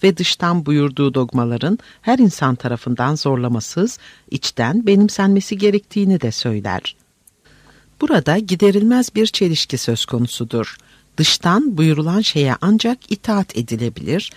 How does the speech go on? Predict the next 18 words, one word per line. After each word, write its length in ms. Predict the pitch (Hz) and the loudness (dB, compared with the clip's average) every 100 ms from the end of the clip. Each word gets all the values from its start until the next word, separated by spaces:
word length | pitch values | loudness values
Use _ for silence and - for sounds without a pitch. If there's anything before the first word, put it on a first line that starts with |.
| - _ | -20 _
ve 160 | 202 208 | 2 2
bu 140 | 247 | 0
durumda 480 | 196 127 120 113 113 | 2 2 0 -2 -4
dıştan 540 | 135 - - 196 233 | -4 -4 0 2 2
buyurulana 680 | 151 135 120 113 110 156 262 - _ - | 2 0 -2 -4 -4 -2 -4 -6 _ -4
içtin 540 | 233 - - - 220 - | -4 -2 -4 -2 -2 2
benimsendiği 720 | 156 151 143 156 139 139 151 | 2 4 2 0 0 0 -2
için 320 | 110 - 131 | -2 -2 -2
değil 340 | 139 180 113 - | 2 0 0 -4
de 200 | 139 247 - - _ | -4 -4 -10 -20 _
yalnızca 580 | 247 277 226 135 135 123 | 2 6 6 6 0 0
buyurulduğu 460 | 160 170 180 175 233 | 2 2 2 2 2
için 300 | 202 - 123 | 2 0 -2
itaat 420 | 117 - 113 - | -2 0 -2 -2
etmek 460 | 107 - 175 247 - - _ | -8 -4 -4 -4 -10 -20 _
ahlaklı 500 | 180 190 226 - 240 | -2 2 -2 0 0
olarak 480 | 226 214 226 247 - | 2 0 -4 -4 0
yorumlanamaz. 960 | 214 170 143 117 110 110 110 - - | 2 2 2 0 0 -4 -6 -10 -16